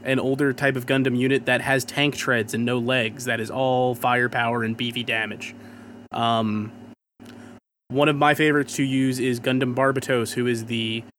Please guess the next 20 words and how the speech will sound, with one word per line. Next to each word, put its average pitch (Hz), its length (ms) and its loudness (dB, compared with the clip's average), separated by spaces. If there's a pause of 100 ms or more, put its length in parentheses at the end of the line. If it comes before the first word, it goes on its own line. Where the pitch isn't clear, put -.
(540)
main 151 260 4
character's 139 500 2
mobile 135 280 2
suit 127 280 -2
from 123 440 0
Gundam 120 320 0
Iron-Blooded 120 480 0
Orphans, 127 440 0
which 117 140 -6
is 120 100 -6
one 120 120 -4
of 120 60 -4
my 113 120 -2
favorite 117 380 -2
of 117 100 -6
the 117 80 -4
more 110 200 -4
recent 117 380 -4
anime 117 360 -2
series. 139 520 -2